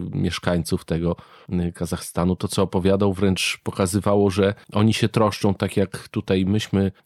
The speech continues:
nieśli tą pierwszą pomoc Ukraińcom, tam wielu wolontariuszy było, tak teraz właśnie się dzieje w Kazachstanie, gdzie oni próbują ratować właśnie tych Rosjan, którzy uciekają przed reżimem.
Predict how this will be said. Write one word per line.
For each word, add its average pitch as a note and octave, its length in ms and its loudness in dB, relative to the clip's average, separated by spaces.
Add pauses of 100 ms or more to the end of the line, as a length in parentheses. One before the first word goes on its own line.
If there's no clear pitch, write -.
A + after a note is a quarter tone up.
nieśli F#2+ 480 0
tą F#2+ 160 0
pierwszą A2+ 440 2
pomoc G#2+ 380 2
Ukraińcom, G2 720 2
tam F2+ 200 -2
wielu F#2+ 420 2
wolontariuszy F#2 800 0
było, F2+ 260 2
tak - 180 -4
teraz A#2 260 2
właśnie A2+ 280 -2
się G#2 140 -2
dzieje G#2+ 240 0
w - 40 -12
Kazachstanie, G2+ 720 0
gdzie G#2 240 0
oni G2 360 2
próbują G#2 720 0
ratować G2 480 -2
właśnie G2 320 0
tych - 200 -2
Rosjan, F#2+ 360 0
którzy G2+ 280 -4
uciekają G2 420 -2
przed G2 220 -2
reżimem. A2 540 0